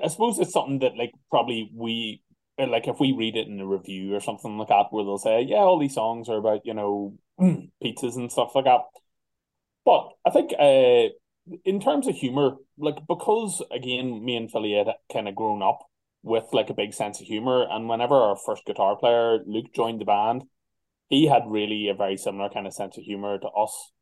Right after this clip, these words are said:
Um, and, like, he, he kinda, from the get-go, was like, "Right, okay, if we're gonna write a song called Hell Trucker or Zombie Command, you know, we can't, we have to do it slightly so-,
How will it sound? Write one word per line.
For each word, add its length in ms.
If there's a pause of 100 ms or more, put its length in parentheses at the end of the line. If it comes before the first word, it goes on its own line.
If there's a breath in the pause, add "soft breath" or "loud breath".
(160)
Um, 580 (540)
and, 120
like, 140
he, 720 (420)
he 220
kinda, 400
from 320
the 80
get-go, 460
was 160
like, 200
"Right, 180
okay, 440
if 100
we're 60
gonna 140
write 160
a 20
song 240
called 300
Hell 240
Trucker 400
or 160
Zombie 320
Command, 560
you 120
know, 300 (560)
we 200
can't, 400
we 120
have 220
to 100
do 100
it 120
slightly 380
so-, 200